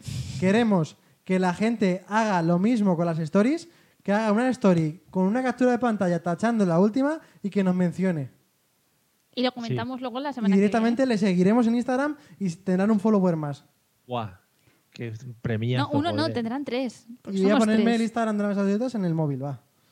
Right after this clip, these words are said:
Speaker 2: Ah, bueno,
Speaker 3: Va.
Speaker 2: pero yo también lo puedo seguir yo, como Celia que soy.
Speaker 1: Yo también lo voy a hacer.
Speaker 3: Venga.
Speaker 1: Vamos.
Speaker 3: No me he enterado muy bien del
Speaker 2: Es que
Speaker 3: reto,
Speaker 2: no sé
Speaker 3: pero
Speaker 2: si la
Speaker 3: vamos.
Speaker 2: gente sabe
Speaker 1: No,
Speaker 2: mucho lo
Speaker 1: lo
Speaker 2: que
Speaker 1: que
Speaker 2: tiene
Speaker 1: tienes que
Speaker 2: que
Speaker 1: hacer
Speaker 2: hacer.
Speaker 1: es hacer una captura de pantalla, borrar la última publicación que hayas hecho, una captura de pantalla de tus publicaciones,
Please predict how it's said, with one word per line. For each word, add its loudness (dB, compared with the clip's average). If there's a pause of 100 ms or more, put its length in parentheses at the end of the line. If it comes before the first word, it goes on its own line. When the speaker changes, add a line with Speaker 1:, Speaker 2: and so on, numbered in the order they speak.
(160)
Speaker 2:
Ah, -8
bueno, -6
Speaker 3:
Va. 2
Speaker 2:
pero -2
yo -6
también -6
lo -6
puedo -6
seguir -10
yo, -10
como -10
Celia -8
que -12
soy. -8 (140)
Speaker 1:
Yo 0
también 0
lo 2
voy 2
a 0
hacer. -4 (560)
Speaker 3:
Venga. -12 (240)
Speaker 1:
Vamos. -4 (460)
Speaker 3:
No -10
me -4
he -2
enterado -4
muy 0
bien -4
del -2
Speaker 2:
Es -4
que -2
Speaker 3:
reto, -4
Speaker 2:
no -4
sé -8
Speaker 3:
pero -2
Speaker 2:
si 0
la -2
Speaker 3:
vamos. 0
Speaker 2:
gente -2
sabe 2
Speaker 1:
No, -4
Speaker 2:
mucho -6
lo -4
Speaker 1:
lo -8
Speaker 2:
que 0
Speaker 1:
que 2
Speaker 2:
tiene 0
Speaker 1:
tienes -4
que 0 (100)
Speaker 2:
que 0
Speaker 1:
hacer 0
Speaker 2:
hacer. -6 (140)
Speaker 1:
es -12
hacer -2
una -4
captura 0
de 2
pantalla, -2 (380)
borrar 4 (100)
la 4
última 2
publicación 2
que -2
hayas -2
hecho, -2
una -4
captura -4
de -2
pantalla -2
de -2
tus 0
publicaciones, -4